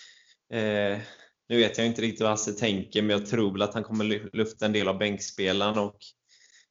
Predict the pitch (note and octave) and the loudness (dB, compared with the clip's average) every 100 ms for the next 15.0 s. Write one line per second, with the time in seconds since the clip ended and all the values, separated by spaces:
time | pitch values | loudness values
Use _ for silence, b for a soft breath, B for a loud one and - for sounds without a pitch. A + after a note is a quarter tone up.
0 | _ _ _ b A#2 B2 C3 B2+ C3+ A2+ | _ _ _ b 2 4 2 2 2 4
1 | A2 - A#2 A2+ A2+ - - C3 A2+ A#2+ | 4 0 -4 -4 -8 -14 -4 0 2 2
2 | G#2 G2+ A#2 G#2+ A2 G#2 G2+ G#2+ A2 A2+ | 2 2 -2 -2 0 2 2 2 2 4
3 | A#2 B2 A2 - G#2 G2+ G2+ G2 - A2 | 2 0 -6 -4 -4 -4 -4 -8 -10 -10
4 | - G#2+ F#2+ A2 - G2+ G2+ G#2 G#2+ G#2 | -8 -8 -8 -10 -6 -4 -2 0 0 2
5 | G#2 G2+ G2 G#2 G#2 G2+ G2+ G2+ G2 G2+ | 2 2 2 0 2 2 0 -2 -4 -4
6 | G2+ G#2 - _ B B B _ G#2+ G#2+ | -6 -10 -20 _ B B B _ -2 2
7 | A2 A2 G#2+ G2+ G2 G2+ - G#2+ - A2 | 4 4 2 2 2 0 -6 -6 0 0
8 | G2 F#2+ - - G#2+ G#2 G2+ G#2+ G#2+ G#2 | 0 -4 -4 0 2 0 -2 0 0 0
9 | F2+ - G2+ G#2 G#2+ A2 G#2 G2+ G2+ G#2 | -6 -8 -2 0 0 0 0 0 2 2
10 | G#2+ G#2+ G#2 - _ _ _ _ b b | 0 -4 -8 -16 _ _ _ _ b b
11 | b b b _ b b _ _ _ B2+ | b b b _ b b _ _ _ -6
12 | - - A#2 A#2+ A#2+ A#2 G#2+ A2 - A#2 | -6 -2 0 2 4 4 4 2 -2 -6
13 | A#2+ A2+ - A#2+ A2 G#2 G#2 - - - | -6 -4 0 0 0 -2 -4 -8 -14 -14
14 | - A2+ A2 - B2 G#2 F#2+ - A#2 | -8 -4 -4 0 0 0 -4 0 2